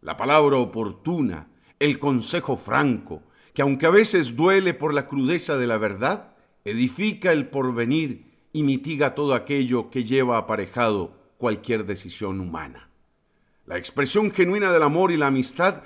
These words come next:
no requiere de enormes expresiones materiales, que a veces tornan más empinado el sendero por el que transita el ser amado.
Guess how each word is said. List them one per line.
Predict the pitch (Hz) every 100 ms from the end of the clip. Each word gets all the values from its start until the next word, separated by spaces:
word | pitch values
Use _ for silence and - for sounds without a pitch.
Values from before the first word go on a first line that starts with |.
| -
no | 165 196
requiere | 202 185 190 190
de | 180 170
enormes | 190 214 196 190 185
expresiones | 160 - 160 - 185 180
materiales, | 175 180 185 156 107 78 - - _ _ -
que | 110
a |
veces | 147 165 151 131 -
tornan | 165 156 143 131
más | 147 147
empinado | 147 123 123 135 156 156 123
el | 104
sendero | - 113 120 151 135
por | - 123
el | 113
que | 120
transita | 113 107 101 147 143 113
el | 92
ser | - 113
amado. | 92 90 76 73